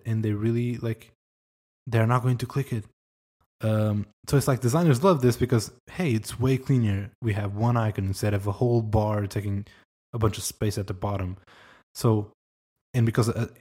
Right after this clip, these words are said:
of course, a tab bar has a limit. You can't put more than, what, more than five, six, you're stretching elements in it. So it's like designers love that. Um, and users hated it. <laughs> So it's like designers, because we are the ones that have the power, let's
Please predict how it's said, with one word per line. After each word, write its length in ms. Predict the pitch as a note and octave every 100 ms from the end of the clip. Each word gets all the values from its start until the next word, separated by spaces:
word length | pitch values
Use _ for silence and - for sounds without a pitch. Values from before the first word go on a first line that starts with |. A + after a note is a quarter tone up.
| -
of 100 | B2+
course, 180 | B2+ G#2
a 60 |
tab 240 | G#2 A#2 A2+
bar 200 | G2 F#2+
has 260 | G2 F#2+
a 40 | G2+
limit. 300 | B2+ G#2 F#2+
You 60 | -
can't 280 | - G2 G2 -
put 220 | A2 G#2
more 200 | G#2 F#2+
than, 260 | F#2+ G2 G2 _ _ _
what, 120 | -
more 220 | G#2+ G2+ G2
than 120 | G2
five, 540 | - D#3 F3 E3+ D#3+
six, 400 | - D#3+ D#3 -
you're 100 | B2+
stretching 600 | - - C#3+ - G2 G2+ -
elements 340 | A2 G#2 F#2+ G2
in 100 | F#2
it. 120 | F#2 - - - -
So 120 | -
it's 80 | C3
like 100 | A#2+
designers 460 | A2+ A#2 F3 C#3+ A2
love 280 | C3+ C#3 G#2+
that. 320 | F#2+ F#2 - _ _ _ _ _ _ _ -
Um, 760 | A2+ G#2+ G#2 G2+ G2+ G2+ G#2 -
and 120 | B2 B2
users 360 | A#2+ B2 A#2
hated 300 | - D3+ A2
it. 180 | F#2 F#2 - _ _ _ _ _
<laughs> 460 | A2 F#2+ - A#2+ C#3+ - - -
So 260 | - E3 D3+
it's 200 | C#3 -
like 220 | D3+ B2+
designers, 480 | B2 B2+ C#3+ C#3+ A#2
because 380 | B2 A#2+ C3 A2
we 240 | G#2+ B2+ A2+
are 180 | G2+
the 100 | G2+
ones 220 | G#2+ A#2+ A#2
that 80 |
have 160 | A#2 D3+
the 80 | F#3
power, 440 | G3 C3+ G#2+ G2+ G#2+
let's 580 | A#2 A#2 C#3+ C#3 -